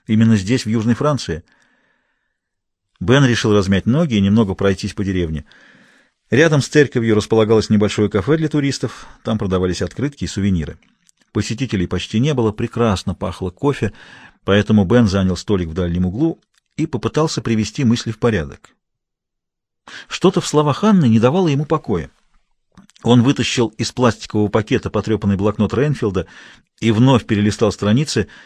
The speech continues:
Его взгляд остановился на странном стихотворении.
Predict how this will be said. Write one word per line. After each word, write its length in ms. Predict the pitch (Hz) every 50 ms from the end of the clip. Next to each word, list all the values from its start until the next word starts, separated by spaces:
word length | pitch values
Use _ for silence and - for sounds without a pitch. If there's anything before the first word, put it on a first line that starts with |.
| _ _ _ _ _ _ _ _ _ _ _ _ _ _ _ _ _
Его 360 | - 85 90 117 120 135 143
взгляд 480 | 127 110 101 101 127 151 165 165 - -
остановился 680 | - 117 117 - - 131 123 123 123 143 160 139 - 127
на 100 | 120 117
странном 400 | - - 127 127 135 139 139 135
стихотворении. 720 | - 135 127 - 139 143 151 147 123 98 87 87 80 -